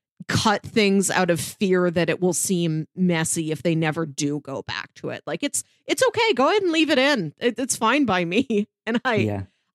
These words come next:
Speaker 1: I liked in, uh, end credits scene, them, the, the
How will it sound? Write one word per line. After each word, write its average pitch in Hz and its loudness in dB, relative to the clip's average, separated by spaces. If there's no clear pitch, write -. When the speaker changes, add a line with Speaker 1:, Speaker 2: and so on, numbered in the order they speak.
Speaker 1:
I 285 4
liked 285 0
in, - 2
uh, 277 2
end 294 2
credits 247 2
scene, 208 2
them, 190 2
the, 160 -4
the 160 -2